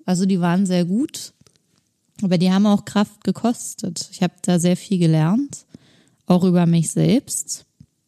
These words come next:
Und vielleicht war das auch eine Form von Therapie, aber das hat, das war sehr, sehr anstrengend. Und, ähm, danach bin ich ja direkt arbeiten gegangen und hatte dann erstmal keinen Urlaub für ein halbes Jahr.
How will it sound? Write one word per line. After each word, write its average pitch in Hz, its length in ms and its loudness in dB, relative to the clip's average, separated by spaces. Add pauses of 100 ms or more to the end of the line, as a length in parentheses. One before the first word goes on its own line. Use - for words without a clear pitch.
(640)
Und 196 140 4
vielleicht 175 380 2
war 170 120 2
das 180 200 2
auch 165 200 0
eine 196 100 4
Form 190 340 2
von 185 280 0
Therapie, 196 800 0 (480)
aber 170 600 4 (640)
das 180 360 2
hat, 185 120 0 (140)
das 180 260 2
war 185 220 4
sehr, 185 340 4
sehr 226 260 4
anstrengend. 208 1040 0 (760)
Und, 190 420 4
ähm, 170 540 4
danach 160 420 4
bin 202 140 4
ich 202 140 2
ja 190 100 2
direkt 180 460 -2
arbeiten 175 560 0
gegangen 165 360 0
und 196 80 2
hatte 180 200 0
dann 175 140 0
erstmal 175 420 -4
keinen 175 300 -2
Urlaub 190 340 -2
für - 120 -6
ein 147 140 0
halbes 151 400 -2
Jahr. 139 320 -4